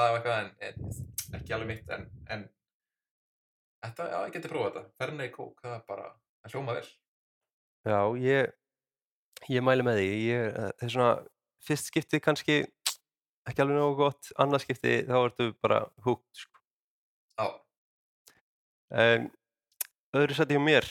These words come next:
Speaker 2: Campari Spritz.
Speaker 1: Já, það er
Speaker 2: Já, það er náttúrulega að fara að koma sér frá þessu Aperol tískuæði, sko, og bara beint í það,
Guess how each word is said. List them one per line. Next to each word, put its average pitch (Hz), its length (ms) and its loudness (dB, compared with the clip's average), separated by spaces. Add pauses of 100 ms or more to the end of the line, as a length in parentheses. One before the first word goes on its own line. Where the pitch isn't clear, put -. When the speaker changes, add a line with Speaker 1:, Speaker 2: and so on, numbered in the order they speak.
(440)
Speaker 2:
Campari 135 300 2
Spritz. - 460 0 (1400)
Speaker 1:
Já, 117 120 2 (140)
það 110 260 0
er 104 100 0
Speaker 2:
Já, 107 120 2
það 101 180 8
er 113 80 8
náttúrulega 117 160 8
að 110 80 6
fara 120 80 4
að - 80 -6
koma 131 260 4
sér 123 140 2
frá 131 120 8
þessu 123 360 6
Aperol 117 480 2 (260)
tískuæði, 101 540 2
sko, 101 240 -6 (600)
og 117 120 -12 (160)
bara 104 180 -6
beint 113 380 -2
í 104 80 2
það, - 240 0